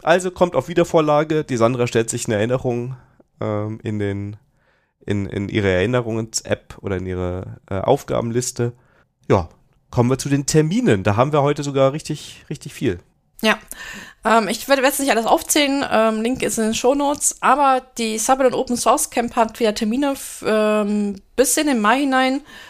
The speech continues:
Speaker 2: Ähm, der, für Januar ist, glaub ich, noch der relevanteste. Am sechsundzwanzigsten ersten wieder ab achtzehn Uhr treffen, ähm, treffen sich, ähm, Open Source Enthusiasten, um halt über Open Source Projekte zu coden, reden,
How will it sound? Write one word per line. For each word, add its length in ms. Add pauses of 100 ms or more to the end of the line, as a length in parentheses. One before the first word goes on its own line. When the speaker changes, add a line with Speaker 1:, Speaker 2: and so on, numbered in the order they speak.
(340)
Speaker 2:
Ähm, 400
der, 200
für 260
Januar 400
ist, 140
glaub 120
ich, 80
noch 80
der 120
relevanteste. 840
Am 140
sechsundzwanzigsten 580
ersten 340
wieder 180
ab 140
achtzehn 300
Uhr 320 (480)
treffen, 320
ähm, 540
treffen 320
sich, 280
ähm, 560 (440)
Open 180
Source 200
Enthusiasten, 540
um 200
halt 260
über 200
Open 160
Source 200
Projekte 380
zu 320
coden, 1080
reden, 680